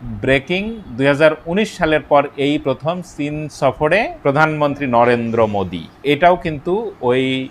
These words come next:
মার্কিন যে পাল্টা শুল্ক পঞ্চাশ পার্সেন্ট, এইটার কারণেই নরেন্দ্র মোদি চীন সফরে যাচ্ছেন এবং দুই হাজার উনিশ সালের পরে এই প্রথম তার চীন সফর। তাহলে এটা অবশ্যই গুরুত্ব বহন করে।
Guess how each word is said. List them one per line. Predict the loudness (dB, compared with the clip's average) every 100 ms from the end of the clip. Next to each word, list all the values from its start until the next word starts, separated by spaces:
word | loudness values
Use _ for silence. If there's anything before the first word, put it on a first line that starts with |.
| -2
মার্কিন | 0 0 0 -2
যে | -2
পাল্টা | 0 0 2 -2
শুল্ক | -2 -6 -4 -4
পঞ্চাশ | -4 -2 -4 -2
পার্সেন্ট, | -4 -2 -2 -2 -6 -10 0
এইটার | 2 4 4 4
কারণেই | 2 4 4 2 -2 -4 -8 -10 -12 -12 -18 -4
নরেন্দ্র | 2 4 4 2 0
মোদি | 2 0 0 -4 -8 -16 -8
চীন | -2 0 -2 -4
সফরে | -2 -2 2 0 4
যাচ্ছেন | 0 0 -6 -6 -6 -6
এবং | -4 -4 -2
দুই | -2
হাজার | 0 -2 -2
উনিশ | -4 -2 -4 -4
সালের | -2 0 -2 -2
পরে | 0 2 2 -2 -6 -4
এই | -2 -2
প্রথম | -2 -4 0 -4 0
তার | 2 2 0 -10 -10
চীন | -4 -2 0
সফর। | -2 -4 -8 0
তাহলে | 2 2 0
এটা | -2 4 4
অবশ্যই | 4 0 -2
গুরুত্ব | -2 -2 -2 -2
বহন | 0 -2 0
করে। | 0 0